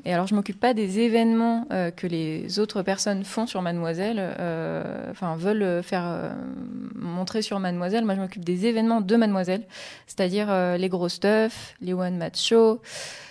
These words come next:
Euh, on fait un vide dressing en juin, on a des rencontres avec les lectrices,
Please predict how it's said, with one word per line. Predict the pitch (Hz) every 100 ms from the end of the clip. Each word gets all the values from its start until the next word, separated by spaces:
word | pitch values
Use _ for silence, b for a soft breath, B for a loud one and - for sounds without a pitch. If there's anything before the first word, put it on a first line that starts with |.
| B -
Euh, | 196 185 185 -
on | 185
fait | -
un | 180
vide | 180 170
dressing | 185 180 180 170
en | 160
juin, | 160 196 220 220 214 220
on | 190
a | 180
des | 170
rencontres | 175 190 196 208 -
avec | 170 -
les | 156
lectrices, | 156 - - 220 -